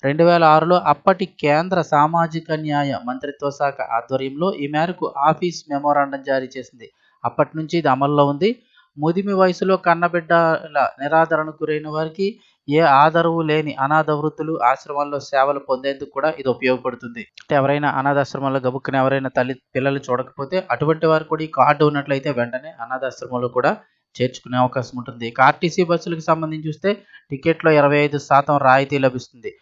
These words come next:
దూర ప్రాంతాలవి కాకుండా ఇతర ఆర్టీసీ సర్వీసులు అన్నిటిలో కూడా వృద్ధులకు రెండు సీట్లు రిజర్వ్ చేస్తారు. ఇక రైళ్లకు సంబంధించి చూస్తే ఈ కార్డు ఉన్నట్లయితే రైళ్లలో లోయర్ బెర్తులు, రైల్వే స్టేషన్లో వయోవృద్ధులకు ప్రత్యేకంగా టికెట్ కౌంటర్లు ఉంటాయి.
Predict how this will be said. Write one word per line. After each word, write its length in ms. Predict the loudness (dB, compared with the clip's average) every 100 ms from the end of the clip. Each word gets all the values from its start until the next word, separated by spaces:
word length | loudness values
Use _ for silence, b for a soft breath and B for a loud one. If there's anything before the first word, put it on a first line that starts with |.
| _ _ 2
దూర 200 | 6 6
ప్రాంతాలవి 600 | 6 2 4 0 0 0
కాకుండా 440 | 2 0 0 -4
ఇతర 340 | -2 -2 2 4
ఆర్టీసీ 580 | 4 2 0 -6 -12 -6
సర్వీసులు 440 | -4 -4 -4 -2
అన్నిటిలో 440 | -2 -2 -8 -6
కూడా 220 | -2 0 0
వృద్ధులకు 540 | -2 -4 -4 -4 -2
రెండు 240 | -4 -4
సీట్లు 380 | -10 -10 -10 -4
రిజర్వ్ 360 | -4 -2 -2 2 0
చేస్తారు. 380 | 2 0 0 -2 _ _ _ -10
ఇక 120 | 0
రైళ్లకు 480 | 4 4 6 4 2
సంబంధించి 480 | 2 0 0 -4 -4
చూస్తే 420 | -6 -2 -4 -4 -12
ఈ 40 | 0
కార్డు 280 | 4 4 2
ఉన్నట్లయితే 600 | -8 -6 -6 -2 -2 -2 b b _ 2
రైళ్లలో 420 | 2 4 4 4
లోయర్ 320 | 4 4 2
బెర్తులు, 380 | 0 -2 -4 -10 b b b 0
రైల్వే 260 | 2 2
స్టేషన్లో 480 | 0 -2 -2 0 2
వయోవృద్ధులకు 680 | 4 2 0 0 -2 -4 -2
ప్రత్యేకంగా 580 | -2 -2 -2 -4 -2 -8
టికెట్ 340 | -6 -10 -6
కౌంటర్లు 380 | -2 -2 -4 -10
ఉంటాయి. 420 | -6 -4 -4 -4